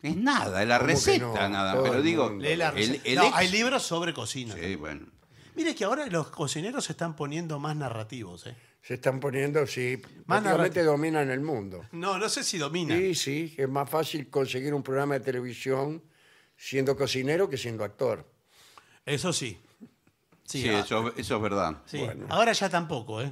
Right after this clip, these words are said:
Speaker 3: Los cocineros
Speaker 1: No.
Speaker 3: tampoco.
Speaker 2: Bueno, ahora
Speaker 1: <laughs>
Speaker 2: tampoco. Eh, dice, "Oh, cuidado, cuidado con, eh, usar jabones demasiado baratos".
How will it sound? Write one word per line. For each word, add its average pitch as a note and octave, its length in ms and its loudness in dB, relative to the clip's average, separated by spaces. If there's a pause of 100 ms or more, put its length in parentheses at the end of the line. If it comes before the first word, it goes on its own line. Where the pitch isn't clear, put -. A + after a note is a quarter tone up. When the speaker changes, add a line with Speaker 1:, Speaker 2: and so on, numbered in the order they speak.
(120)
Speaker 3:
Los A2 100 -12
cocineros - 540 -2
Speaker 1:
No. - 100 -2
Speaker 3:
tampoco. C3 400 -4
Speaker 2:
Bueno, B2 180 6
ahora B2+ 200 6
Speaker 1:
<laughs> C#3 100 4
Speaker 2:
tampoco. - 460 -4 (640)
Eh, C3 420 4 (380)
dice, D3 640 -2 (480)
"Oh, D#3+ 640 6 (160)
cuidado, C4+ 1040 6
cuidado G#3+ 500 6
con, E3+ 480 2 (460)
eh, D3 580 4
usar G#3 400 4
jabones F#3+ 520 8
demasiado D#3 480 8
baratos". G#2+ 580 2